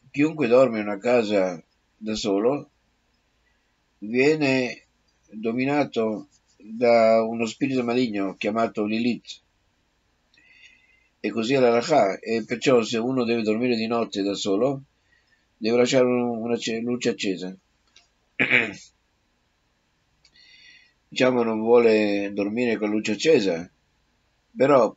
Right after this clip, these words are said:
può, diciamo, accendere la luce nel corridoio e lasciare la porta leggermente aperta finché penetri un po' di luce e così, eh, compie quello che deve fare. Betania, Rav Shimon Elazar Omer,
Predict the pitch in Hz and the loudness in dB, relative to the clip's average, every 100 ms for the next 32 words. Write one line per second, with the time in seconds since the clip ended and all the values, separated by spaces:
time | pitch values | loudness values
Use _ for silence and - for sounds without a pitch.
0 | _ 110 120 127 117 107 113 120 120 117 | _ 6 10 10 8 2 2 4 2 0
1 | 110 107 - - 98 - 120 120 117 117 | -2 -2 -6 -8 -8 -2 -2 0 -2 -2
2 | 113 110 127 131 139 160 160 135 120 117 | -2 -2 0 2 6 8 10 8 6 6
3 | 113 127 127 123 117 - 131 131 120 113 | 2 2 4 4 2 2 2 2 2 2
4 | 107 104 101 90 _ _ _ _ _ _ | 2 2 -2 -6 _ _ _ _ _ _
5 | _ _ - 101 110 117 123 123 127 165 | _ _ -10 -8 -2 -2 -2 -2 0 2
6 | 151 127 117 110 101 - 110 110 123 117 | 2 2 0 0 -2 -8 -10 -2 -2 -2
7 | - 135 110 107 98 123 143 180 151 113 | -2 -2 -2 -6 -2 -2 0 -2 -4 -4
8 | 95 - _ _ - 110 113 - 113 123 | -4 -8 _ _ -10 -8 -8 -6 -4 0
9 | 127 107 _ _ _ _ _ - - 101 | -2 -2 _ _ _ _ _ -8 -4 -4
10 | - 120 117 110 104 110 110 101 104 101 | -2 -2 -2 -2 -4 -2 -4 -2 -4 -2
11 | 104 98 104 95 90 82 _ _ - 104 | -2 -4 -2 -4 -4 -10 _ _ -10 -6
12 | 98 135 127 107 95 - _ - 104 101 | 2 4 4 0 -4 -8 _ -6 -4 -2
13 | 135 147 147 127 120 123 110 95 90 | -2 0 0 2 2 2 2 -4 -6